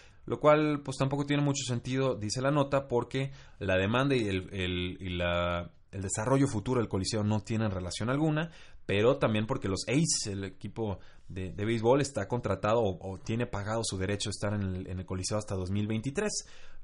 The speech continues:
por lo cual, por lo menos va a haber cinco años en los cuales el Coliseo no se va a poder mover, ni demoler, ni le van a poder hacer nada a ese terreno. Entonces, por lo menos tienen cinco años para jugar sin mayor problema con una posible, eh, demanda. Y la cuarta razón sería, pues, bueno, que,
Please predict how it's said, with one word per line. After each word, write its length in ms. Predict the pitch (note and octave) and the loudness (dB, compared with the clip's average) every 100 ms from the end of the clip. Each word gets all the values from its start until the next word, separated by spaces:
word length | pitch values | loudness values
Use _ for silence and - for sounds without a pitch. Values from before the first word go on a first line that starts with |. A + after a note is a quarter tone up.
| - | -8
por 140 | - G#2+ | 0 2
lo 140 | G2+ | 6
cual, 320 | B2 A#2 A#2 | 8 8 8
por 140 | - G#2 | 4 2
lo 40 | |
menos 160 | A2 A2 G#2 | 2 0 0
va 60 | G#2+ | 2
a 40 | |
haber 140 | G#2+ G2+ | 2 2
cinco 520 | - C#3 D3 C3 B2+ | 4 6 6 8 6
años 240 | B2 A#2 | 6 4
en 40 | A2 | 0
los 100 | F#2+ | 2
cuales 220 | A2+ A2+ - | 2 2 0
el 100 | F#2 | -2
Coliseo 360 | F#2+ F2+ G#2 | -4 -2 0
no 100 | G#2+ | 0
se 140 | G#2 G#2 | 0 0
va 100 | G2+ | 0
a 80 | - | 0
poder 240 | G2+ G2 | 0 2
mover, 380 | F#2+ F#2 G#2 G#2 | 2 4 4 4
ni 100 | F#2 | 0
demoler, 420 | F2+ F2 G2 G#2+ | 0 0 0 0
ni 120 | F#2+ | 0
le 80 | F2+ | 0
van 120 | F#2 | -2
a 80 | F#2 | -2
poder 200 | G2 F#2+ | -4 -4
hacer 180 | F#2 F#2+ | -2 0
nada 320 | F#2+ F#2 E2+ - - - - | 0 -2 -4 -10 -16 -16 -6
a 100 | G2+ | -4
ese 180 | - G#2 | -2 0
terreno. 360 | G2 F#2+ F#2 | 0 0 0
Entonces, 400 | F2+ G#2+ G2 G2+ | 0 0 -2 -4
por 240 | - G#2+ G#2 | -4 -2 2
lo 60 | |
menos 160 | A#2+ A#2+ | 4 4
tienen 220 | B2+ A2+ | 2 2
cinco 380 | - C3 A#2+ A#2+ | 4 4 6 4
años 220 | A#2 A#2 | 4 2
para 160 | G#2+ G2 | 0 -2
jugar 300 | G2+ G#2 G#2 | 2 2 2
sin 120 | G#2+ | 0
mayor 240 | F#2 G2 | 2 0
problema 480 | G2 G2 G2 F#2+ F2+ - - - - | 0 0 2 0 -2 -8 -16 -16 -10
con 140 | - G2 | -2 0
una 160 | G2+ | 0
posible, 540 | F#2 F2+ G#2 F#2+ F2+ E2 - - - - - - | 0 -2 -2 -2 -2 -6 -14 -20 -20 -20 -20 -10
eh, 220 | G2 F#2+ F#2+ | -4 -4 -2
demanda. 400 | F#2+ F2 E2+ E2 - - - | -2 0 -2 -6 -14 -16 2
Y 80 | |
la 140 | F3 E3+ | 4 8
cuarta 240 | G3+ G#3 | 8 8
razón 260 | G3 E3+ F#3 | 4 4 2
sería, 240 | E3+ F3 | 2 2
pues, 140 | D#3 C#3 | 2 2
bueno, 260 | D#3+ D#3 | 2 2
que, 380 | D3+ C3 B2+ A#2+ | 2 2 2 -2